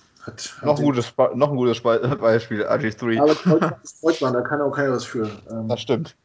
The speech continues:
Speaker 1: Trevor Lawrence ist, ist von seiner Art aber nicht zu vergleichen mit den Quarterbacks der letzten fünf, sechs Jahre, die gedraftet worden sind. Der wird nicht umsonst in einem Atemzug mit, äh, Andrew Luck oder Peyton Manning genannt. Der kommt, das muss man sich mal vorstellen, der kommt von der Highschool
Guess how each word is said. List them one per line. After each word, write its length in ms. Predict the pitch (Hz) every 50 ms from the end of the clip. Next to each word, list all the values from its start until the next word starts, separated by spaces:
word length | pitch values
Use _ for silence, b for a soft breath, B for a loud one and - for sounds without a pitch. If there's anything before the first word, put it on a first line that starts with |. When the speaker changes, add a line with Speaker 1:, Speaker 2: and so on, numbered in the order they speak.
| _ _ b b b b b b b b b b -
Speaker 1:
Trevor 280 | - 165 170 190 190 185
Lawrence 380 | 180 196 208 214 214 214 190
ist, 300 | 175 208 196 185 - -
ist 140 | 165 147 -
von 180 | - - 185 165
seiner 240 | 180 170 170 -
Art 180 | - 170 196 196
aber 140 | 165 180 180
nicht 120 | 185 185
zu 60 | -
vergleichen 420 | - 180 147 127 151 170 180 - 170
mit 120 | 160 160
den 80 | 170 147
Quarterbacks 400 | 135 151 151 156 156 151 139 -
der 80 | 131
letzten 180 | 135 135 - 135
fünf, 160 | - 151 139
sechs 180 | 139 135 - -
Jahre, 160 | 131 143 131
die 60 | 113
gedraftet 460 | 107 107 - 107 107 107 - - 110
worden 140 | 113 113 113
sind. 240 | 117 123 123 123 -
Der 180 | 123 117 107 110
wird 180 | 135 135 -
nicht 140 | 147 131 135
umsonst 380 | 135 135 131 139 143 - - 120
in 120 | 123 113
einem 160 | 107 123 117
Atemzug 380 | 117 120 117 120 - - 120 123
mit, 180 | 123 113 -
äh, 140 | - 117 113
Andrew 200 | - 123 120 117
Luck 160 | 123 120 117
oder 140 | 113 110 113
Peyton 240 | 110 - 131 120 117
Manning 240 | 120 127 139 131 123
genannt. 320 | 117 120 120 120 131 131 B B B B B B B B B B B B -
Der 100 | 131 127
kommt, 380 | - - 180 196 196 - - - _ -
das 140 | 123 127
muss 160 | 139 180 185 180
man 120 | 175 170
sich 80 | 156 147
mal 80 | 135
vorstellen, 520 | - - - - 160 185 190 - - 123 120
der 80 | 117
kommt 220 | 110 - 156 165 -
von 100 | 160 135
der 100 | 113 -
Highschool 640 | - 208 254 - - - 143 147 165 196 202 -